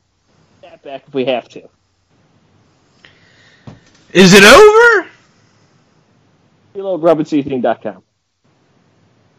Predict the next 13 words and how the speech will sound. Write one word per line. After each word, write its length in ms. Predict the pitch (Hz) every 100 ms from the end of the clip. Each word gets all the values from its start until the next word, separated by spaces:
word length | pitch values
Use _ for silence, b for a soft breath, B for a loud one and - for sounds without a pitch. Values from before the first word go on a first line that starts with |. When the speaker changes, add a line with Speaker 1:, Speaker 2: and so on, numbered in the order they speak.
| _ _ _ -
Speaker 2:
Is 240 | 196 156
it 80 | 247
Speaker 1:
Software 120 | 269
Speaker 2:
over? 220 | 381 349
Speaker 1:
checkout. 380 | 392 135 98 95 _ _ _ _ _ _ _ _ _ _ _ _ _ _ _ _ _ _ -
Speaker 2:
You're 120 | 175
calling 400 | - 392 415 403
me 100 | 359
out, 240 | 359 359
I'm 120 | 320 233
talking 480 | 277 330 294 233 160
to 140 | 131
you. 120 | 117